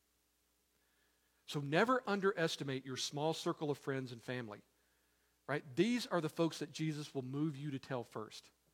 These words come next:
And who knows? Perhaps, you know, there is one of you who's gonna lead a friend or a brother or a sister to become a disciple of Christ who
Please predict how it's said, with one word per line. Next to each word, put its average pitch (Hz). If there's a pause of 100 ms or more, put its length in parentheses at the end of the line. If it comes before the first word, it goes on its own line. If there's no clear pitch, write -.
(360)
And 151
who 175
knows? 170 (360)
Perhaps, 175 (280)
you 170
know, 160
there 156
is 127
one 185
of 165
you 143 (200)
who's 151
gonna 151
lead 156
a -
friend 175 (240)
or 135
a 120
brother 165
or 139
a -
sister 175 (220)
to 160
become 156
a 143
disciple 175
of 143
Christ 180 (260)
who 139